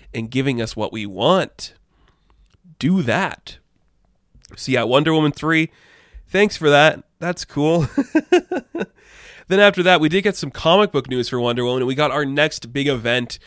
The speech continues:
which is kind of rare to see because Wonder Woman events don't really happen in comics. But, okay, so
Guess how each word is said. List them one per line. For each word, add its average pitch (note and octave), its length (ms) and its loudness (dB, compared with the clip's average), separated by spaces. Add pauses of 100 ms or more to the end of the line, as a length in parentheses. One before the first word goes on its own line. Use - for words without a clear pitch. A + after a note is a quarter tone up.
(220)
which D3 160 -4
is C#3 100 -4
kind F3 220 -4
of D#3+ 140 -2
rare D#3+ 180 2
to D#3+ 80 0
see D#3 180 -6
because C#3+ 300 -6
Wonder E3+ 280 0
Woman F3 220 0
events C3+ 320 -2
don't B2+ 260 -4
really A#2 380 -6 (100)
happen F#3+ 440 -4
in G3 80 -4
comics. B3 640 -10 (460)
But, C#3+ 280 0
okay, A#2+ 300 -4
so C3 340 -2